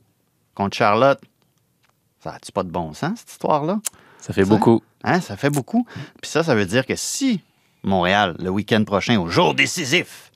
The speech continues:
Speaker 1: marque de commerce, bat Miami et que Philadelphie gagne pas contre Toronto, ben, l'Impact va finir soit un point devant l'Union, soit à égalité au point, puis avec le bris en sa faveur, c'est-à-dire le nombre de victoires.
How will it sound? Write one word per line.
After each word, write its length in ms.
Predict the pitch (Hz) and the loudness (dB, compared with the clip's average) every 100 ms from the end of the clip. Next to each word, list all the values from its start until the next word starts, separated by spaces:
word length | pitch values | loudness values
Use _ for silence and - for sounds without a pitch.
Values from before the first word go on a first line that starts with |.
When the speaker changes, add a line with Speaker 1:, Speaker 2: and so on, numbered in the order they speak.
| _ _ _ - - _ | _ _ _ -20 -20 _
Speaker 1:
marque 160 | 92 87 | -10 -8
de 80 | 80 | -8
commerce, 480 | 113 131 123 - - _ _ - - | -6 -6 -8 -14 -18 _ _ -20 -16
bat 280 | 92 90 202 | -4 2 2
Miami 520 | 139 107 90 131 240 - _ | 2 0 2 2 0 -4 _
et 140 | 151 196 | 0 2
que 120 | 160 | 0
Philadelphie 600 | 139 131 113 98 - 135 | 0 0 2 0 -2 -2
gagne 240 | 120 104 98 | 0 0 2
pas 180 | 123 | 0
contre 400 | 113 98 92 - _ _ _ _ _ | 2 -2 -2 -10 _ _ _ _ _
Toronto, 800 | - 92 85 95 95 - 190 302 - - - - - | 0 0 0 0 0 2 2 0 -8 -20 -20 -20 -12
ben, 80 | 90 | -8
l'Impact 260 | 98 135 | -2 0
va 80 | 110 | 0
finir 440 | 113 110 123 139 - _ | 2 2 4 4 0 _
soit 420 | - - 139 127 _ | -10 0 2 2 _
un 200 | 165 165 | 2 2
point 200 | 131 156 | 2 2
devant 260 | 147 117 117 | 4 4 4
l'Union, 300 | 110 107 147 | 4 2 2
soit 180 | - 170 | 0 2
à 200 | 104 104 | 2 2
égalité 580 | 113 120 101 107 - 269 | 2 0 0 0 0 2
au 160 | 147 | 2
point, 300 | 104 127 202 | 2 0 0
puis 320 | - 143 151 - | 0 -2 -2 -4
avec 280 | 90 92 98 | -6 -6 -6
le 140 | 85 | -8
bris 320 | 85 117 233 - - | -6 -4 -6 -6 -14
en 100 | 87 | -4
sa 140 | 127 | 0
faveur, 400 | 156 156 139 139 | 2 2 2 2
c'est-à-dire 280 | - 90 95 | -4 -6 -6
le 100 | 92 | -4
nombre 200 | 107 165 | -2 -2
de 80 | 160 | -2
victoires. 560 | 165 - 131 127 131 | -4 0 2 4 2